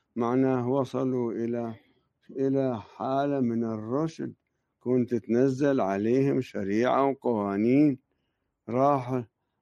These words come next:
وميعاده ثلاثين يوماً، الله مدد له عشرة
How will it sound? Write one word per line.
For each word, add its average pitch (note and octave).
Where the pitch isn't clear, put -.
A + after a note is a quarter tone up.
وميعاده B2+
ثلاثين B2+
يوماً، A2
الله C3+
مدد A#2+
له A2
عشرة C3